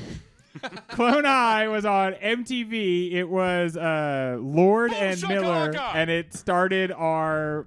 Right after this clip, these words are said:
Speaker 2: tumultuous relationship with them. And honestly, this is the first thing we ever watched that starred Gandhi, and we just watched the, the Gandhi movie.
Speaker 1: We
Speaker 2: I,
Speaker 1: did?
Speaker 2: I think about Clone High all the time. It was hilarious. You could not do it now, especially because a lot of it was <laughs> actually kind of racist.
Speaker 1: Was it?
Speaker 2: I don't know.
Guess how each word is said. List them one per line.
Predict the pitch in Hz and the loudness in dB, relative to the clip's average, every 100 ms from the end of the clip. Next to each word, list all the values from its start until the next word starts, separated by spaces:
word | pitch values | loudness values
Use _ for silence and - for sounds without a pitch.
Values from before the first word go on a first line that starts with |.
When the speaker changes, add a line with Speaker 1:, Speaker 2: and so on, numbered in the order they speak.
| - | -8
Speaker 2:
tumultuous | 190 190 190 190 185 | 0 0 2 -2 -4
relationship | 175 165 170 160 151 | -4 -4 -6 -10 -6
with | 151 | -6
them. | 160 156 156 | -4 -6 -6
And | 170 | -4
honestly, | 185 226 240 294 277 - - | -2 -2 -2 -6 -6 -12 -6
this | 175 170 | -4 -2
is | |
the | 185 | -2
first | 202 190 | -2 -2
thing | 202 | -2
we | 190 | 0
ever | 185 185 | 0 2
watched | 190 202 | 0 0
that | 202 190 | -8 -8
starred | 220 208 | -8 -6
Gandhi, | 226 214 160 127 131 | -6 -4 -4 -6 -8
and | 139 139 | -10 -10
we | 143 | -6
just | 156 156 | -6 -6
watched | 160 151 151 - | -8 -10 -12 -16
the, | 160 156 147 | -14 -14 -14
the | 170 | -10
Gandhi | 165 160 147 127 | -6 -6 -4 -4
movie. | 123 117 120 - | -4 -4 -8 -6
Speaker 1:
We | 131 | 0
Speaker 2:
I, | 175 | 2
Speaker 1:
did? | 180 240 156 - - | 2 -2 -6 -8 0
Speaker 2:
I | 175 | 2
think | 196 233 | 4 2
about | 214 208 190 | 2 2 0
Clone | 214 196 | -2 -2
High | 190 185 180 | -2 -4 -4
all | - 165 | -4 -2
the | 180 | -2
time. | 180 170 | -2 0
It | |
was | 175 156 | 0 -2
hilarious. | 151 147 180 196 202 - - - - | -4 -2 0 0 -2 -4 -14 -20 -2
You | 190 | -2
could | - 185 | 0 2
not | 175 208 | 2 0
do | 202 | 0
it | 202 | 0
now, | 175 185 196 | 0 -2 0
especially | 175 175 180 | -2 -4 -6
because | 160 170 147 | -8 -8 -8
a | 131 | -10
lot | 135 147 | -8 -6
of | |
it | 175 | -6
was | 160 | -8
<laughs> | - | -8
actually | 208 - 226 - - | -10 -10 -12 -12 -12
kind | 208 202 | -12 -12
of | 214 | -10
racist. | 175 202 - 233 254 - - | -4 -4 -4 -10 -10 -12 -2
Speaker 1:
Was | 165 269 | 0 4
it? | 440 - _ _ _ _ | 2 0 _ _ _ _
Speaker 2:
I | - | -14
don't | 110 | -12
know. | 104 | -14